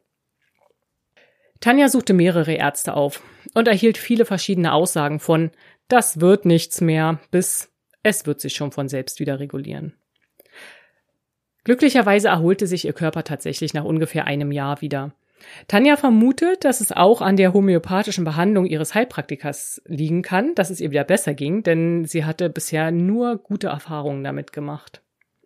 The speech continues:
Doch nicht nur die Wechseljahre waren Auswirkungen der Therapie, auch der Darm hatte Schaden davongetragen.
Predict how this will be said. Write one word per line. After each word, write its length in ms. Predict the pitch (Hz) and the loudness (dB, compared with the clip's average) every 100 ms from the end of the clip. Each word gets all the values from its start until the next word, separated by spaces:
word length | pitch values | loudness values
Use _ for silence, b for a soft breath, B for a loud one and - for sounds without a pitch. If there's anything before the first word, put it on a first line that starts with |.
| _ B B B B B B B B B | _ B B B B B B B B B
Doch 140 | - 220 | 0 4
nicht 180 | 311 - | 4 4
nur 100 | 277 | 2
die 120 | 190 | 4
Wechseljahre 840 | 196 - 285 214 147 143 143 147 | 2 2 2 4 2 -2 -4 -6
waren 400 | 151 151 156 156 | -4 -2 -2 -4
Auswirkungen 640 | 156 160 185 165 156 165 156 | -2 -2 -2 -4 -2 -2 -2
der 120 | 147 | -4
Therapie, 640 | 160 147 143 - 151 147 - _ | -4 -6 -8 -8 -8 -8 -10 _
auch 160 | 160 143 | -4 -4
der 160 | 147 | -6
Darm 400 | 143 139 165 165 | -6 -6 -4 -6
hatte 180 | 139 139 | -8 -10
Schaden 400 | - - 135 143 | -10 -8 -8 -8
davongetragen. 920 | 139 - 147 147 - 156 147 156 165 | -10 -8 -6 -6 -8 -8 -6 -6 -8